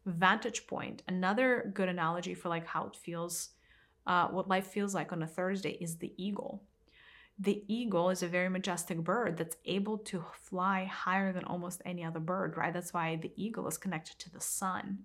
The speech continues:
very often. Not to confuse it because Thursday is not a sun day. However, you're getting, again, the vantage point, right? And the, the aha moments.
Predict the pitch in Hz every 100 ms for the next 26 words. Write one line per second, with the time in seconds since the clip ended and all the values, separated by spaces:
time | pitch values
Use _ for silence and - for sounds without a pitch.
0 | - 196 - - - - - 208 - _
1 | - - - 208 208 226 - 226 220 202
2 | 196 170 170 156 - _ _ 165 160 151
3 | 147 - - - - 180 269 269 - -
4 | - - - - - - - 233 240 -
5 | - _ - 190 180 170 185 269 262 165
6 | 160 160 156 160 160 160 196 - - -
7 | - - - - - 208 - _ _ -
8 | - - 185 170 - 170 - 160 175 180
9 | 160 - - 196 -